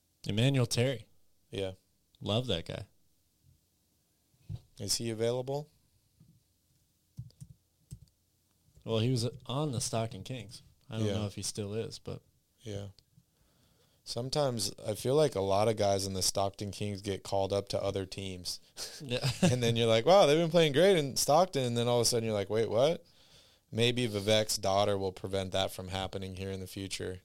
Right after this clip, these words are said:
Speaker 1: Perhaps.
Speaker 2: I don't know. Dyson Daniels. What are your thoughts on Dyson Daniels?
Speaker 1: Um, I don't know too much about him, to be honest.
Speaker 2: Sounds like
Speaker 1: I,
Speaker 2: a vacuum
Speaker 1: I, uh,
Speaker 2: cleaner to me.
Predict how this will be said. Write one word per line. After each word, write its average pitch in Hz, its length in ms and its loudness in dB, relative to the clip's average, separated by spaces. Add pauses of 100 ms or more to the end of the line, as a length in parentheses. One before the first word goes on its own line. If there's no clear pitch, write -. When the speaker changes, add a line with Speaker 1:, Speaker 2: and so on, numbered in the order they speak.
(240)
Speaker 1:
Perhaps. 120 600 -6 (1200)
Speaker 2:
I 104 80 -8
don't 101 140 -8
know. 98 240 -8 (3250)
Dyson 120 500 2
Daniels. 107 560 0
What 101 120 0
are - 20 2
your 107 80 2
thoughts 101 300 2
on 98 140 -4
Dyson 98 380 0
Daniels? 98 640 -8 (720)
Speaker 1:
Um, 131 220 0
I 135 80 4
don't 143 220 2
know 131 260 2 (120)
too - 140 -4
much 110 220 -2
about 107 220 0
him, 101 200 -6
to - 100 -6
be 104 120 -2
honest. 98 440 -4
Speaker 2:
Sounds 127 280 0
like 117 100 4
Speaker 1:
I, 110 40 0
Speaker 2:
a - 20 -2
vacuum 117 420 4
Speaker 1:
I, 113 40 2
uh, 110 100 4
Speaker 2:
cleaner 104 180 0
to 92 100 -6
me. 92 260 -8